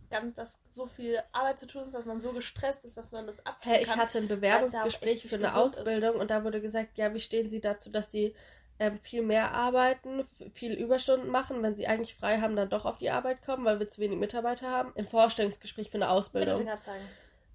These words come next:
Speaker 2: Ja. Also, so, ja, das ist halt heutzutage einfach erwartet, aber das ist halt nicht
Speaker 1: Ja, wenn bei, wenn bei am Hof eine Stellenausschreibung gemacht wird, dann steht da auch drin,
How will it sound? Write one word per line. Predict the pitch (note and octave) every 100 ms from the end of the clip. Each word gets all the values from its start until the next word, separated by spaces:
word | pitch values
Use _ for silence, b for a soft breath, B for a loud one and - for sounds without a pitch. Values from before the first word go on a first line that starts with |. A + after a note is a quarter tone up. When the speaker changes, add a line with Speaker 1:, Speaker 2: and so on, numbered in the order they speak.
| _ _ _ -
Speaker 2:
Ja. | G#2 - _ _ _ _ -
Also, | G#3+ A3+ - _ _ _ _ _ _ _ _ _
so, | A3+ A#3 G#3
ja, | C#4+ C#4+
das | A#3
ist | G#3+ A3+
halt | G#3+
heutzutage | A3 - A3 G#3
einfach | G3+ G#3
erwartet, | F#3 F#3+ A#3 B3+ G#3+
aber | G#3+
das | G3+
ist | -
halt | G#3 G3+
nicht | G#3+ A3+ - - b b -
Speaker 1:
Ja, | B3+ A#3+
wenn | C4 B3+
bei, | A#3+ A#3+ A#3 A#3
wenn | A#3+ A#3+
bei | A#3+
am | A#3+
Hof | A#3+ C4+ D4+ D#4
eine | B3+
Stellenausschreibung | - B3+ C#4 B3 - A3+ A3+ A3+ A3+ A#3+ B3+
gemacht | A#3+ A#3 A#3 -
wird, | B3
dann |
steht | A#3+ B3+
da | A#3+ A#3
auch | -
drin, | - B3+ B3